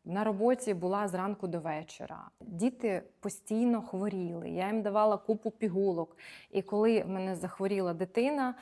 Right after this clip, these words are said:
приходить лікар, <laughs> дає отакий перелік, в мене просто все стискалось. І я розуміла, що я так точно не хочу. Є якийсь метод, є щось таке, що можна зцілитися. І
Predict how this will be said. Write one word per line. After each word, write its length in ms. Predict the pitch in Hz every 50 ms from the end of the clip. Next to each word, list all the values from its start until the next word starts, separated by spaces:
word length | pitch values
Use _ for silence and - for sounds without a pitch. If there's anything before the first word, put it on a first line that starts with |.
| - - -
приходить 520 | - 185 - - 220 202 196 185 190 185
лікар, 600 | 196 226 254 247 - 262 247 247 247 - 185 175
<laughs> 40 | -
дає 300 | 247 247 208 240 247 247
отакий 360 | 220 208 - 214 - - 226
перелік, 560 | - - 202 185 202 208 240 277 277 - -
в 80 | 170 190
мене 200 | 196 196 196 190
просто 560 | - _ - - 214 202 226 233 - - 170
все 300 | - - - - 180 185
стискалось. 640 | 185 - - - - - 175 165 160 - 170 - - -
І 80 | 202
я 140 | 196 196 190
розуміла, 540 | 196 190 170 185 185 190 202 208 185 160 160
що 240 | - - - - - _ _
я 360 | - 180 156 180 190 190 208 220 - -
так 180 | - 160 160 - _ _ _ _ _ _
точно 460 | - 196 190 190 190 190 - 190 185
не 140 | 185 180 180
хочу. 460 | - - - 185 185 - - - - _ - - - - - _ -
Є 200 | 175 180 226 233
якийсь 460 | 233 214 196 226 - 208 196 - -
метод, 480 | 185 185 180 175 165 160 160 - - -
є 420 | 190 190 185 208 226 214 175 - -
щось 400 | - - - - - 202 190 185
таке, 480 | - - - - - - 208 220 294 - - _ _ _ _ _ _ -
що 260 | - - - - 196
можна 380 | 185 180 185 208 233 226 196 170
зцілитися. 680 | - - - 185 170 170 165 - - - - - 175 - - - - - - _ _ _ -
І 180 | 220 214 196